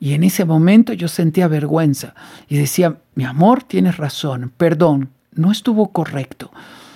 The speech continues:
Y lo abrazaba y le explicaba, "Tu actitud no ha estado bien por esto y esto". Esto me daba más autoridad. ¿Ve usted la autoridad?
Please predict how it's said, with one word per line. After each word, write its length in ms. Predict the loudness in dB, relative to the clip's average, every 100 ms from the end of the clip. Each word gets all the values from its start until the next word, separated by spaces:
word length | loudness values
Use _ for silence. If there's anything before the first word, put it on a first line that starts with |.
| _ _
Y 220 | -10 -2
lo 160 | 2 4
abrazaba 680 | 4 0 -2 2 2 0 -8 _ _ _ _ 0
y 140 | 4
le 100 | 4
explicaba, 800 | 2 0 -4 -2 0 0 -2 -6 _ _
"Tu 80 | -2
actitud 600 | -2 -4 -12 -4 2 2
no 100 | 2
ha 40 | 0
estado 360 | 0 0 0
bien 220 | 2 0 0
por 220 | -2 2
esto 360 | 2 2 -2
y 120 | -6 -6
esto". 300 | -10 -16 -20 -20 _
Esto 280 | 2 2 4
me 160 | 2 4
daba 240 | 6 6
más 260 | 4 0 0
autoridad. 640 | 0 0 0 2 4 4 0 _ _ _ _ _
¿Ve 280 | -2 4 4
usted 400 | 4 0 0 4
la 100 | 4
autoridad? 720 | 4 0 -6 -4 0 0 -2